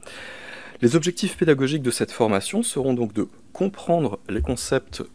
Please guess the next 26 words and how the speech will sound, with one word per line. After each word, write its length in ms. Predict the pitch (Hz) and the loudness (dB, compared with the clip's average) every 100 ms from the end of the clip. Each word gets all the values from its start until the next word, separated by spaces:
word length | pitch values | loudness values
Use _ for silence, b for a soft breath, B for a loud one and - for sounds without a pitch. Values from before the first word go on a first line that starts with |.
| - | -6
de 140 | 110 | -2
danger 480 | 131 139 123 131 131 - | 0 0 0 -2 -4 -8
et 100 | 92 | -8
de 80 | 87 | -4
risque, 420 | 87 160 - - - - - B B B B | -4 -4 -6 -8 -14 -18 -20 B B B B
de 100 | 110 | 4
définir 560 | 135 180 185 170 175 - | 6 4 2 0 -2 -2
la 100 | 95 | -2
biosécurité 920 | 98 175 - 196 165 156 - 156 160 - | 0 0 -2 -2 0 -2 0 0 0 -2
et 100 | - | 0
la 80 | 98 | 0
biosûreté, 560 | 98 117 - - - 240 - - B B B - - | 2 2 0 -2 -4 -4 -10 -20 B B B -10 -2
et 220 | 143 165 - | 0 0 -6
de 160 | 104 104 | -2 0
mettre 380 | 95 170 214 110 | 4 4 2 -2
en 100 | 95 | 0
œuvre 380 | 135 156 101 - | 2 0 -4 -6
la 240 | 101 107 196 | -4 0 0
méthodologie 680 | 151 - 104 90 - 170 - | -2 -2 -2 -2 -4 -10 -10
d'évaluation 420 | - 98 92 - 160 | -6 -4 -4 -4 -8
du 100 | - | -8
risque. 340 | - - - - - - B B B B B B B | -12 -12 -16 -20 -20 -20 B B B B B B B
Nous 80 | 123 | 0
verrons 300 | 131 151 147 | 4 4 4
donc 180 | 139 123 | 2 2
successivement 800 | - - 135 - 123 117 110 | 0 2 2 2 0 -2 -2